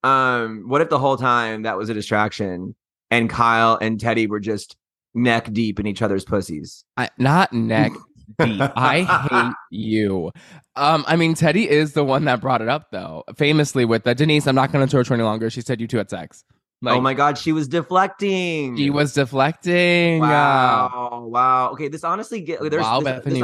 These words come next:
Speaker 2: wow.
Speaker 1: unravels. This unravels a lot because, you know, again, where there's smoke, there's fire. So where else has there been smoke on the Beverly Hills cast? What about the Dorit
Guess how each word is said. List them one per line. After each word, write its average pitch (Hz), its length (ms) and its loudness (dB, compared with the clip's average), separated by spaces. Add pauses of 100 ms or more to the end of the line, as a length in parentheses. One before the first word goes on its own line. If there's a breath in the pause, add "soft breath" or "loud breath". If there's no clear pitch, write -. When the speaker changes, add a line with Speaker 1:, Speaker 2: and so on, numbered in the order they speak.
Speaker 2:
wow. 113 60 2
Speaker 1:
unravels. 127 540 2 (500)
This 139 240 0
unravels 135 580 2
a 127 60 -2
lot 104 400 0
because, 120 680 -4 (480)
you 151 120 0
know, 139 240 2
again, 123 480 0
where 120 140 2
there's 127 220 0
smoke, 139 320 2
there's 120 240 0
fire. 131 520 0
So 123 540 -2 (260)
where 151 220 2
else 160 260 2
has 160 200 0
there 131 140 -2
been 117 180 -4
smoke 110 400 -2
on 113 120 0
the 107 80 -2
Beverly 104 340 0
Hills 101 220 -2
cast? 92 560 -6 (420)
What 113 240 2
about 135 420 2
the 135 80 0
Dorit 123 600 -2